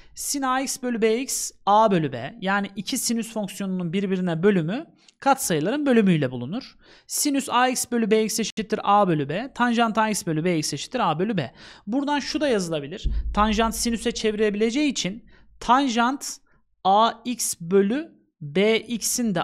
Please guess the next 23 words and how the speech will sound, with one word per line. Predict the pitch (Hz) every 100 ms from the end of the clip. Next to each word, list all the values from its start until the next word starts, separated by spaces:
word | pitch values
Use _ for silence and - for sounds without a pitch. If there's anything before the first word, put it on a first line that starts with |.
| -
A | 165 156
bölü | 156 151
B | 151
olduğunu | 143 143 151
söyleyebiliriz. | 147 160 143 143 143 170 302 - - - _
Çünkü | - 277 214 - 269 359 _ _ -
bununla, | 147 147 202 277 240 160 175 320 - _ -
şunla, | - - 240 196 147 151 277 - _ _ _
şunun | - - 277 233 233 381 311
doğal | 240 262 240
sonucudur | - 160 139 135 131
bu. | 123 135 -
Tanjantı | 202 190 170 160 -
sin | 160 185 156
bölü | 143 143
cos | 156 -
diye | 143
yazarsak | 143 127 131 294 - - - - 190
doğal | 196 143
sonuçtur. | - 120 - - - - - -
Şimdi | - 285 156 -
bilgileri | 285 285 247 277
veriliyor. | 311 254 190 127 -